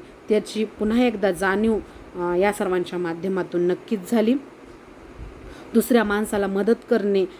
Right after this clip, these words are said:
एवढं सोपं काम नसतं. दुसऱ्याला मदत करणं म्हणजे काय, तर स्वतःचं बळ आजमावणं. बळ आजमावणं म्हणजे काय, तर स्वतःचं शारीरिक बळ, मानसिक बळ, सामाजिक बळ आणि आपल्या स्वतःच्या ऐपतीनुसार आर्थिक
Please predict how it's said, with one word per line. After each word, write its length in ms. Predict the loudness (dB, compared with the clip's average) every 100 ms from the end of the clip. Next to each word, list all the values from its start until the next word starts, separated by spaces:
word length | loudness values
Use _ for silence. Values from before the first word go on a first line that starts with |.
| 0
एवढं 240 | 6 6
सोपं 400 | 6 2 0 0
काम 300 | -2 0 -2
नसतं. 400 | -2 -4 -8 -8 -6 -8 -12 -14 -14 -16 -12
दुसऱ्याला 440 | -10 2 6 6 6
मदत 240 | 6 4 2
करणं 220 | 4 6 6
म्हणजे 280 | 6 4
काय, 280 | 2 0 -2 -6 -8
तर 40 |
स्वतःचं 520 | -2 2 4 4 2 2
बळ 180 | 4 4
आजमावणं. 540 | 4 0 -2 -2 0 -2 -6 -16 2
बळ 280 | 8 8
आजमावणं 520 | 8 4 4 2 4 4
म्हणजे 300 | 4 2 -2
काय, 220 | -6 -8 -8
तर 40 |
स्वतःचं 500 | -6 -4 -2 -2 -4 -4
शारीरिक 460 | -2 2 2 2 0 -2
बळ, 260 | 0 2 0 -4 -8
मानसिक 580 | 2 4 4 4 -2 0
बळ, 260 | -2 0 -2 -2
सामाजिक 460 | 2 6 6 6 2 0
बळ 160 | 0 0 -2 -14 -10
आणि 180 | -4 -4 -4
आपल्या 300 | -6 -2 -2
स्वतःच्या 520 | -2 -2 -4 -2 -4
ऐपतीनुसार 840 | -2 -2 -2 0 0 0 0 0 0 -4 -6
आर्थिक 320 | -2 -2 -2